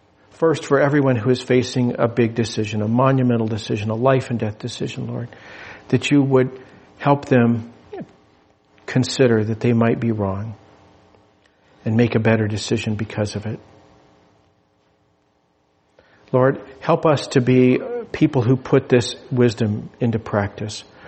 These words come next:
who make better decisions, who shine with your light in a dark world. So people can come to us, not we going to them and telling them what they should do, wagging fingers in their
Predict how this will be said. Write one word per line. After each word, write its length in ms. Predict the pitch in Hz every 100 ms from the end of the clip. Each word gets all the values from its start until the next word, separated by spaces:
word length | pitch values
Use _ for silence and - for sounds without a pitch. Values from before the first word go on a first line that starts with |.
| -
who 120 | - 135
make 300 | 135 139 -
better 240 | 131 117
decisions, 560 | 110 - 117 104 113 - - -
who 160 | -
shine 680 | 135 - 139 139 147 147 143 - - -
with 240 | 123 110
your 140 | 135
light 360 | 135 120 110 110 - - _ -
in 120 | 117
a 60 |
dark 380 | 113 113 107 104
world. 460 | 107 104 110 131 - - _ - -
So 180 | - 120
people 380 | - 143 143
can 220 | 131 - 120
come 260 | - 127
to 200 | - 123
us, 240 | 123 113 -
not 280 | 131 139 - - - _
we 240 | 123 135 143
going 340 | 131 135 131
to 60 | 120
them 260 | 123 120
and 100 | 117
telling 360 | 110 120 120 117
them 360 | 113 117 117
what 160 | 127 117
they 120 | 127
should 200 | 123 -
do, 180 | 117 113
wagging 420 | 110 113 117 117
fingers 520 | 110 131 131 127 117
in 120 | 120 117
their 360 | 117 113 -